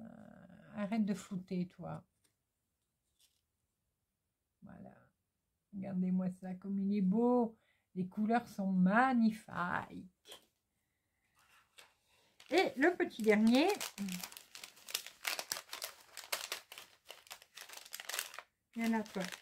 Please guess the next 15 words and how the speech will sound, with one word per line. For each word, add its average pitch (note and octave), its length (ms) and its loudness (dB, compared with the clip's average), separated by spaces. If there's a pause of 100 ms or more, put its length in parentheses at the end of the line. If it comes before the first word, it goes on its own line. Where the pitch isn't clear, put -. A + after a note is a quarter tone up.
(1080)
Il G3 80 -4
se A#3+ 120 0
cache. - 560 4 (1120)
Il A3 180 2
veut A#3 100 2
pas A#3 180 6
venir. B3 340 2 (1080)
Voilà. G#3 560 4 (340)
Et G#3 80 -4
pourtant, F3+ 320 0
il A3 180 4
est F3+ 200 2
tout G#4 120 6 (280)
mignon. F4 760 2 (840)
Regardez-moi. B3 500 2